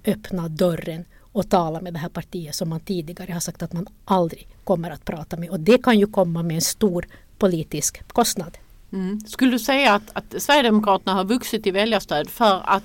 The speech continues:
Speaker 2: de tidigare var isolerade och fick en martyrstämpel och, och, eh, fick stödröster på grund av det? Eller på grund av att, det nu, att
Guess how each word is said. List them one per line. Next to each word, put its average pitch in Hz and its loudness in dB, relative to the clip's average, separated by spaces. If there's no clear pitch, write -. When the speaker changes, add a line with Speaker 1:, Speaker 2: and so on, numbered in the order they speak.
Speaker 2:
de 202 -2
tidigare 214 2
var 185 2
isolerade 160 0
och 156 -4
fick 202 -4
en 185 -2
martyrstämpel 156 -2
och, 151 -4
och, 160 0
eh, 160 0
fick - -8
stödröster 175 -2
på 170 -14
grund 175 -4
av 190 -2
det? 262 4
Eller 190 4
på 190 -2
grund 196 2
av 180 2
att, 151 -4
det 190 0
nu, 190 0
att 170 -4